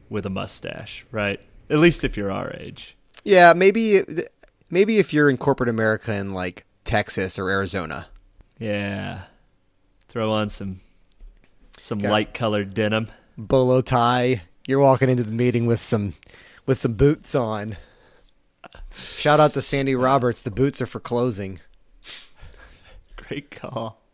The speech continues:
Speaker 1: I do respect a good, uh, a good regimen, a good routine.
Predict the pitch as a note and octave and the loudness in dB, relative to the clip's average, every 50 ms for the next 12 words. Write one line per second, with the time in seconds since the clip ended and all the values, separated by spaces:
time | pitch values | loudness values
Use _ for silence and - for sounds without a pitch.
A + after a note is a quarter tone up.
0 | _ _ _ _ _ _ - - _ - F3+ E3+ E3 E3 E3 D#3+ D3 - D3+ C#3 | _ _ _ _ _ _ -20 -20 _ -14 -12 -12 -12 -12 -12 -12 -4 2 2 2
1 | C#3 D#3 G#3 A#3 G#3 D#3 - - - - B2 A#2 - - B2 G2+ G2 - A#2 A2 | 2 2 -2 0 0 -2 -2 -2 -2 -2 -2 -2 -2 -4 -6 -6 -6 -4 -2 -2
2 | G#2+ A2 A2 G#2+ G2+ G#2 G2+ G2+ G2+ G2+ G2+ G2+ G2+ G2+ G#2+ G#2 G#2 - _ _ | 0 0 -2 -2 -4 -6 -6 -6 -6 -8 -8 -8 -10 -10 -12 -14 -18 -20 _ _
3 | _ _ _ _ _ _ _ _ _ _ _ _ _ _ _ _ - - _ _ | _ _ _ _ _ _ _ _ _ _ _ _ _ _ _ _ -20 -20 _ _
4 | _ _ _ _ _ _ _ C3 B2 A#2 D#3 D#3 C#3+ B2 G#2+ A2+ A2 G#2+ G#2 - | _ _ _ _ _ _ _ -6 -2 2 2 2 2 2 2 2 2 2 0 -2
5 | - G2 G2 F#2+ F#2+ G2 G2 - - C3 B2 A2+ G#2+ A2 G#2+ G2+ - - - A2 | -4 -6 -6 -6 -6 -6 -6 -2 -2 -2 -2 -2 -4 -4 -6 -6 -8 -8 -8 -6
6 | F#2+ F#2+ F#2+ F#2 F#2 - | -6 -6 -8 -10 -12 -14